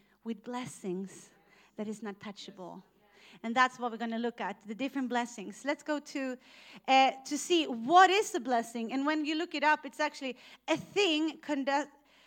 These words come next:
conducive to happiness or welfare. It's blessing is God's favor and protection. It's also special favor and mercy to have more than enough. That's when you're blessed. You have things,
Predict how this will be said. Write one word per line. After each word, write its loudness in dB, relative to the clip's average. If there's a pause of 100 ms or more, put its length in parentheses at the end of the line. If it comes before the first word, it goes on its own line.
(540)
conducive 0
to -4
happiness 0
or -2
welfare. -6 (380)
It's -6 (320)
blessing 0
is -6 (100)
God's 4
favor -2
and -4
protection. -10
It's -10
also -2 (200)
special -8
favor -8
and -6
mercy -8
to -16
have 4 (320)
more 4
than -4
enough. -4 (140)
That's -2
when -6
you're -4
blessed. -4
You -6
have 6 (280)
things, -6